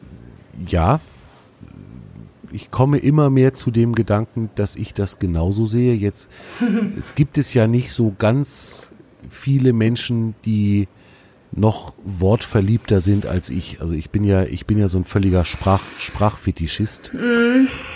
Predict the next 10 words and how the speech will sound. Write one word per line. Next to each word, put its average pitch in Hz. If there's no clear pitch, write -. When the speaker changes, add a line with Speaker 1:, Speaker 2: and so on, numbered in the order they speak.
Speaker 1:
Ähm, 92
und 104
da 113
muss 143
ich -
mir, 143
glaub 110
ich, 107
tatsächlich 98
selber 98